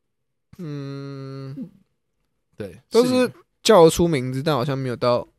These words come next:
Speaker 1: 爆红，就可以注意。
Speaker 2: 但侍女的故事确实是，就是，诶，它是 Hulu，对不对？我记得。
Speaker 1: 好像是，诶，Hulu 吗？
Speaker 2: 我记得好像是 Hulu，反-，反正就是至少这个I P在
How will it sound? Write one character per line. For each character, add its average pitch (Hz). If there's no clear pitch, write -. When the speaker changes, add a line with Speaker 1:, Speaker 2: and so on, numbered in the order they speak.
Speaker 1:
爆 113
红， -
就 156
可 147
以 131
注 -
意。 -
Speaker 2:
但 320
侍 294
女 254
的 208
故 247
事 247
确 294
实 185
是， 190
就 214
是， 220
诶， 214
它 220
是 220
Hulu， 202
对 135
不 127
对？ 123
我 107
记 117
得。 98
Speaker 1:
好 127
像 143
是， 147
诶， 240
Hulu 160
吗？ 131
Speaker 2:
我 131
记 214
得 190
好 135
像 135
是 147
Hulu， 135
反-， 233
反 190
正 269
就 277
是 214
至 277
少 160
这 226
个 208
I 196
P 202
在 175